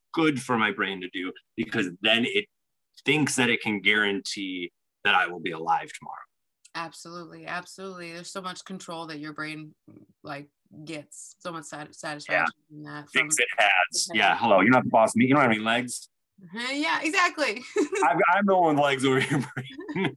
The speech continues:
Speaker 2: <laughs> That's right.
Speaker 1: Yeah.
Speaker 2: Love it. Oh.
Speaker 1: Ah, damn. Well, this is, I mean, I gotta say, I
Speaker 2: Oh,
Speaker 1: was
Speaker 2: I'm ready
Speaker 1: not
Speaker 2: for a
Speaker 1: sure.
Speaker 2: checkup. I'm ready to get
Speaker 1: What's
Speaker 2: looked
Speaker 1: that?
Speaker 2: at. I'm ready for another checkup, I think, now. I probably
Speaker 1: Yeah,
Speaker 2: should
Speaker 1: I
Speaker 2: go.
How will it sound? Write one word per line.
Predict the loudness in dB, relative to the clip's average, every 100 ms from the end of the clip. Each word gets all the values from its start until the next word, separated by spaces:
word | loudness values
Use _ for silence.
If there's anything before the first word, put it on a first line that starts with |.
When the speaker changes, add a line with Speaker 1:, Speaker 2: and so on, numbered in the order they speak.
| -10
Speaker 2:
<laughs> | -12 -12 -12
That's | -12 -12
right. | -10 -8 -10 -20 _ _ _ -20 -2
Speaker 1:
Yeah. | 2 4 6 4
Speaker 2:
Love | 2 -2
it. | -14 -16 -12
Oh. | -8 -8 -8 -10 -2
Speaker 1:
Ah, | 2 2 2
damn. | 2 2 0 -4
Well, | -6 -4
this | -6 -6
is, | -10 _
I | -2
mean, | 0 -2
I | -2 -2
gotta | -2 -4
say, | -4 -4 -6 -12 _ -2
I | 0 2
Speaker 2:
Oh, | 2 2
Speaker 1:
was | 2
Speaker 2:
I'm | 4
ready |
Speaker 1:
not | 2
Speaker 2:
for | 2
a | -2 -4
Speaker 1:
sure. | -2 -2
Speaker 2:
checkup. | -4 _ _ _ _ -16
I'm | -12
ready | -12
to | -4
get |
Speaker 1:
What's | 0 0
Speaker 2:
looked | -2
Speaker 1:
that? | -6 -18
Speaker 2:
at. | -20 -20 -14
I'm | -10
ready | -10 -10
for | -12
another | -12 -12
checkup, | -12 -12 -12
I | -12
think, | -14 -18 -18
now. | -18 -18 _ _ -16
I |
probably | -8 -6 -2
Speaker 1:
Yeah, | -2
Speaker 2:
should | -2 -4
Speaker 1:
I | -6
Speaker 2:
go. | -6